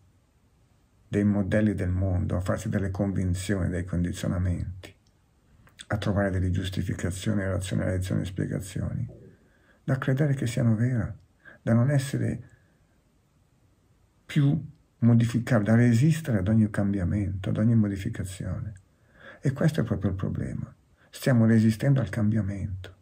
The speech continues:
La pandemia bussi dice: "Guarda che non vi state accorgendo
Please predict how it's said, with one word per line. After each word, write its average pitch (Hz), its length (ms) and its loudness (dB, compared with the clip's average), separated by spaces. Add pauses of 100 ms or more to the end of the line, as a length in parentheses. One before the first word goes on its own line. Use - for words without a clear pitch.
(440)
La 110 100 -4
pandemia 120 520 4
bussi 110 420 0
dice: 92 220 -4
"Guarda 127 340 0
che - 280 -8 (1160)
non 123 220 6
vi 110 100 6
state 117 300 0
accorgendo 92 880 -4